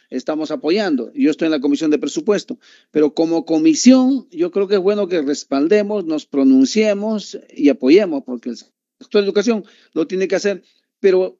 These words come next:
la ministra de Educación directamente, digamos, mediáticamente la ministra no está haciendo su papel. No la escuchamos, no la vemos, no vine, no viene por acá, no, no, no nos llama, no, o sea,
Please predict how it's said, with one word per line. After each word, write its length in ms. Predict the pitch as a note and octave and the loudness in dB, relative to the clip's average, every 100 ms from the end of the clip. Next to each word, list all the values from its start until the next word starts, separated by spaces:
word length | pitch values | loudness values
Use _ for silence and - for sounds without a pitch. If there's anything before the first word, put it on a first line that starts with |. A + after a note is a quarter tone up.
| _ | _
la 140 | D#3 | -4
ministra 380 | F3+ G3 C#4+ - | -2 2 2 4
de 40 | G#3 | 0
Educación 540 | G3 G3 B3+ A#3+ G#3 | -2 -4 -4 -4 -6
directamente, 640 | D3+ G3+ A#3+ A3 A#3 A3+ | -2 0 0 -2 -4 -4
digamos, 360 | D#3+ G#3+ G#3 - - | -4 -4 -4 -12 -14
mediáticamente 1080 | F3+ G3+ G3+ B3+ D4 - A#3+ A3+ B3 B3 | -4 -2 0 0 0 -2 -4 -2 -2 -2
la 120 | G#3+ F#3+ | -4 -4
ministra 480 | G#3+ D#4 - C4 | -2 -2 -2 -6
no 480 | E3 D#3+ E3 E3 F3+ | -6 -6 -6 -6 -6
está 200 | E3+ - | -4 -4
haciendo 300 | D#3 E3+ D3 | -2 0 -2
su 160 | C3+ C3 | -2 -4
papel. 460 | C#3 C4 C#4 - _ _ _ _ _ _ | -2 0 -2 -4 _ _ _ _ _ _
No 200 | C#3+ F#3+ | -2 0
la 100 | F#3+ | 0
escuchamos, 680 | - D#3+ B3 B3+ A3+ A3+ - | -2 -4 -4 -2 -4 -8 -10
no 280 | C#4 D4+ G3 | -6 -2 -2
la 120 | E3 | -2
vemos, 540 | G#3+ A#3 G#3+ G#3+ - | -4 -4 -6 -12 -10
no 240 | D#3+ F#3+ F#3+ | -6 -2 2
vine, 420 | C4 A#3 A#3 G3+ | 2 2 -2 -6
no 240 | D#3 F#3 | -4 -2
viene 240 | G3+ A3 F3+ | 2 0 0
por 140 | E3 | -2
acá, 260 | D3+ A#3 A3+ | -2 -4 -2
no, 180 | G3 | -2
no, 480 | G#3+ F#3+ E3+ G3+ F#3+ - | -2 -2 -4 -4 -4 -4
no 180 | F3 | -4
nos 160 | G3+ F3 | -2 -2
llama, 420 | A#3 C4 A#3+ A3+ | 0 0 -2 -4
no, 200 | G3+ F#3 | -8 -10
o 140 | F3+ F3+ | -10 -6
sea, 280 | A3 F#3+ | -4 -4